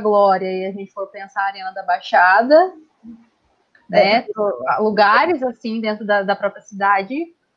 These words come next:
Speaker 2: É, os
Speaker 1: né,
Speaker 2: três,
Speaker 1: que
Speaker 2: eles,
Speaker 1: representam.
Speaker 2: os três ficam muito perto, os três estádios lá. O da, a Vila Capanema, do Paraná,
Speaker 1: Uhum.
Speaker 2: e a Baixada e o Alto da Glória, os três ficam no centro.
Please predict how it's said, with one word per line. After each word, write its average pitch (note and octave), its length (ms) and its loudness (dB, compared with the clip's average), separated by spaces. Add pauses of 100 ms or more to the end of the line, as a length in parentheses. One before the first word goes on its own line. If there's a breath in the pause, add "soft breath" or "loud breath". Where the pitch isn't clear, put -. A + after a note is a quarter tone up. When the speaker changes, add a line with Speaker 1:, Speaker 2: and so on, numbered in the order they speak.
(560 loud breath)
Speaker 2:
É, G3 120 6
os G3 160 0
Speaker 1:
né, G3+ 80 -4
Speaker 2:
três, G#3 220 2
Speaker 1:
que A#3+ 120 -2
Speaker 2:
eles, A#3 220 -2
Speaker 1:
representam. C4 680 -2 (760 soft breath)
Speaker 2:
os F3+ 220 -8
três G3 340 -4
ficam A3+ 240 -4
muito A#3 320 2
perto, D3+ 340 2
os - 60 -16
três C#3+ 200 -8
estádios B2+ 480 -4
lá. A#2+ 260 -8 (340)
O B2+ 260 -12
da, B2 680 -8 (300)
a C#3 80 -10
Vila D3+ 160 -6
Capanema, D#3 560 -2
do E3+ 100 -6
Paraná, E3 640 2
Speaker 1:
Uhum. A3 160 -6 (360)
Speaker 2:
e G3+ 100 0
a A3 60 8
Baixada G3 460 4
e - 20 4
o G3 40 4
Alto F#3+ 220 -2
da E3 140 0
Glória, G#3 260 0
os G#3+ 80 -10
três A#3 260 -2
ficam B3 240 -4
no A#3 120 -4
centro. D3+ 520 -6